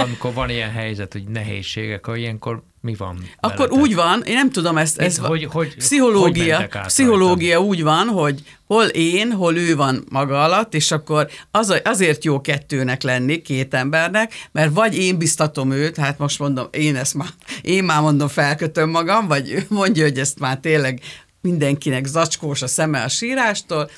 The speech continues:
Speaker 2: és azért vagyunk, hogy hol az egyikünk adja a biztató szót, hol a másik. Aztán rájövünk, hogy nincs más hátra, mint előre.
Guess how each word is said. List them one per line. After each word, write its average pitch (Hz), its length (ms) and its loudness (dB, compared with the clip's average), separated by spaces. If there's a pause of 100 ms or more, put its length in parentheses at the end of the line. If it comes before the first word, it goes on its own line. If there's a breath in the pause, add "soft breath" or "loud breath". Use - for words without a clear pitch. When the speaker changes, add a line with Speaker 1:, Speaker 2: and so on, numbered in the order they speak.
(140)
Speaker 2:
és 151 180 -4
azért 156 380 -2
vagyunk, 214 400 -2
hogy 170 260 0 (220 loud breath)
hol 226 140 4
az 180 140 2
egyikünk 165 680 -2 (500 loud breath)
adja 180 360 0
a 180 40 2
biztató 190 560 -2
szót, 160 280 -4
hol 170 140 0
a 135 80 2
másik. 123 420 -2
Aztán 175 320 -2
rájövünk, 147 500 0
hogy 139 140 -4
nincs 156 240 -2
más 127 240 -4
hátra, 151 320 0
mint 131 200 -6
előre. 107 480 -8